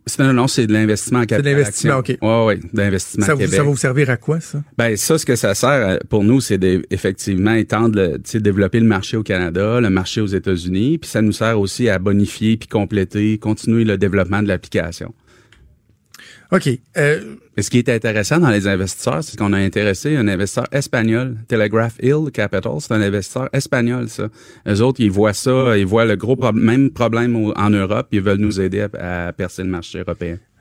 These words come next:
Speaker 2: Moi, j'aime le, le, le fait que des entrepreneurs comme vous, euh, vous manquez pas d'ambition, là. Tu sais, je lisais dans le journal que l'objectif, c'est ni plus ni moins de devenir le, le numéro un mondial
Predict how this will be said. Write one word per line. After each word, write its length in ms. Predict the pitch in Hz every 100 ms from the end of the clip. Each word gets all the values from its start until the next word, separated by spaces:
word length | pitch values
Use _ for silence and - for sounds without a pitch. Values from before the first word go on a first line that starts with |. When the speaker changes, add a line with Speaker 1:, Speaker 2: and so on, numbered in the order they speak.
| _ -
Speaker 2:
Moi, 200 | 170 202
j'aime 320 | 127 185 165
le, 120 | 131
le, 240 | 123 120
le 160 | 123 120
fait 180 | - 160
que 40 |
des 140 | 139 127
entrepreneurs 600 | 120 127 123 123 139 -
comme 280 | 143 120 117
vous, 380 | 110 135 160 127
euh, 340 | 117 117 117
vous 160 | 113 123
manquez 240 | 127 -
pas 140 | 139
d'ambition, 560 | 143 131 120 104 131 127
là. 120 | 110
Tu 100 | 98
sais, 100 | 143
je 60 | 120
lisais 280 | 123 120 143
dans 100 | 131
le 60 |
journal 400 | 123 120 131 147
que 120 | -
l'objectif, 680 | 123 143 143 135 - 170 170
c'est 400 | - - 151 160
ni 200 | 143 156
plus 200 | - 180
ni 80 | 147
moins 180 | 147 160
de 60 |
devenir 360 | 143 123 151 147
le, 220 | 135 120 107 - _
le 120 | - 135
numéro 400 | 170 180 165 185
un 60 |
mondial 420 | 185 165 151 139